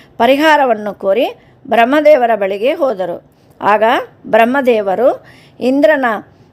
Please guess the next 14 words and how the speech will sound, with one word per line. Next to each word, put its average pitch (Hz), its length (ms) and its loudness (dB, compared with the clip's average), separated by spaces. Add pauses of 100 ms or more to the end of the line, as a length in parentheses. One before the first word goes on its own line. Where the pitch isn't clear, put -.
ಬ್ರಹ್ಮಹತ್ಯಾ 262 640 0
ದೋಷವನ್ನು 190 640 -4
ತೆಗೆದುಹಾಕಿದನು. 196 960 -2
ಬ್ರಹ್ಮದೇವರು 226 720 0
ಇಂದ್ರದೇವರ 240 680 0
ಬ್ರಹ್ಮಹತ್ಯಾ 240 680 -2
ದೋಷವನ್ನು 202 680 -2 (340)
ನಾಲ್ಕು 302 540 0
ಭಾಗಗಳಾಗಿ 214 880 -2 (1120)
ವಿಭಾಗ 240 380 0
ಮಾಡಿದರು. 240 680 -2
ಅಂದರೆ, 196 480 -2 (360)
ಮೊದಲ 240 340 2
ಭಾಗ 196 340 -2